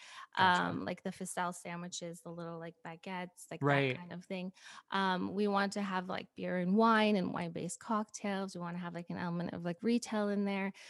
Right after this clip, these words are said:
Speaker 2: We want it to be, like, a dine-in kind of, um, experience as well.
Speaker 1: How
Speaker 2: Like, come, like,
Speaker 1: cool.
Speaker 2: sit down, have some wine, listen to some good music, you know, so it's, it's gonna be a little more of, of that type of vibe and less of, like, a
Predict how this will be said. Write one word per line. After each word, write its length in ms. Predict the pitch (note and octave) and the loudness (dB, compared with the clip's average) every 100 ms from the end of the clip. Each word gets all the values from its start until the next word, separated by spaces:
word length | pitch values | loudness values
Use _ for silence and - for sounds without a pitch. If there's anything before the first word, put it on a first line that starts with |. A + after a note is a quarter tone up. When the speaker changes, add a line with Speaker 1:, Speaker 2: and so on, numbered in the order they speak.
| - - | -8 0
Speaker 2:
We 60 | |
want 220 | A#3+ D4 D#4 | 4 4 2
it 80 | - | -2
to 80 | |
be, 160 | B3 C4 | 2 4
like, 200 | A#3 A3 | 4 2
a 60 | G#3 | 0
dine-in 760 | G3 G3 G3 G3 F#3 F3+ F3 | 4 6 6 4 4 4 2
kind 240 | E3+ E3+ E3 | 0 -4 -4
of, 100 | E3+ _ - - _ - | -6 _ -20 -20 _ -2
um, 460 | F3 E3 F3 D#3+ - | 0 0 -2 -4 -6
experience 680 | F3 - - - - - F3+ | -8 -8 -8 -6 -8 -8 -8
as 140 | F3 | -4
well. 160 | E3+ E3 | 0 2
Speaker 1:
How 100 | G3 | 2
Speaker 2:
Like, 120 | - | 2
come, 180 | G#3+ C#4 | 2 4
like, 120 | - | 2
Speaker 1:
cool. 160 | G1+ - | 0 -8
Speaker 2:
sit 320 | - G#3 - | -8 -8 -2
down, 260 | G3 F#3 F3+ | 2 2 2
have 260 | F#3 G3 G3 | 0 -2 -2
some 360 | - G3 F#3+ F#3+ - - - - - - | -2 4 4 4 -2 -18 -18 -18 -18 -4
wine, 840 | G#3+ A#3+ A#3+ A3+ A3 A3 A3 A3 G#3 | 6 8 10 8 8 6 6 6 6
listen 240 | F#3+ F3+ | 2 -2
to 120 | F3+ | -4
some 180 | F3 F3+ | -4 -4
good 200 | F3 E3 | -4 2
music, 680 | G#3+ A#3 A3+ A3+ G#3+ G#3 G3+ | 6 8 6 4 4 4 0
you 140 | - G#3+ | -2 0
know, 120 | G3 | 0
so 160 | F#3+ G#3 | 0 -2
it's, 180 | - - | -2 -4
it's 160 | G3+ | -4
gonna 220 | - A3 G#3+ | 2 2 4
be 220 | G3+ F#3 | 2 2
a 60 | F#3 | 0
little 260 | F#3 F#3 | 0 2
more 280 | F#3 F3 F3 | 2 0 0
of, 180 | F3 E3+ - - _ _ F3+ | -4 -8 -14 -20 _ _ -4
of 200 | F3 E3+ | -2 0
that 300 | E3 - - | 0 -2 -6
type 300 | - - - | -8 -8 -6
of 160 | - F3 | -6 -4
vibe 260 | E3 E3 E3+ | -4 -2 0
and 140 | F3 | 0
less 240 | E3+ F3 | 0 -2
of, 140 | F3 E3+ | -4 -4
like, 240 | E3 E3 | -6 -4
a 420 | E3 D#3+ D#3+ E3 | -4 -2 -4 -6